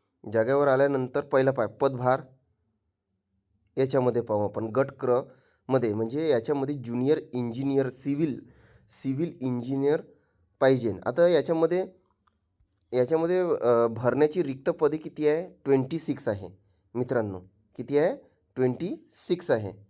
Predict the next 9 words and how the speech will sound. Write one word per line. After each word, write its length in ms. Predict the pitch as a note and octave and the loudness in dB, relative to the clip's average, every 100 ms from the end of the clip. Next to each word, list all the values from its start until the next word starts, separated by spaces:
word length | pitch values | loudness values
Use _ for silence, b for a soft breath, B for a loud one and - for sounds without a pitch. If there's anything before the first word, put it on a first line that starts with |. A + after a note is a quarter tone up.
| _ _ _ _ _ | _ _ _ _ _
है, 160 | F#3 A#3 | -6 -6
ट्वेंटी 400 | - C#3+ C#3 D#3+ | -8 -8 -4 -4
सिक्स, 420 | F3+ F3 - - _ _ _ _ _ _ _ _ _ _ _ _ _ _ _ _ _ - | -4 -4 -8 -12 _ _ _ _ _ _ _ _ _ _ _ _ _ _ _ _ _ -6
ट्वेंटी 240 | C3+ D#3 | -4 -4
सिक्स 260 | D3+ D#3+ D#3+ | -4 0 0
आहे. 140 | D#3 - _ _ _ _ _ - | 0 -4 _ _ _ _ _ -10
आता 140 | F3+ | 0
याच्यामध्ये 500 | E3 D#3+ E3+ E3+ F#3 | 0 2 -2 0 -2
सर्वसाधारणसाठी 1300 | F#3 D3 F3 F3 D3 D3+ D#3+ D#3+ D3+ D#3+ D#3+ F3 | 0 2 2 2 2 2 0 0 -4 -4 -8 -8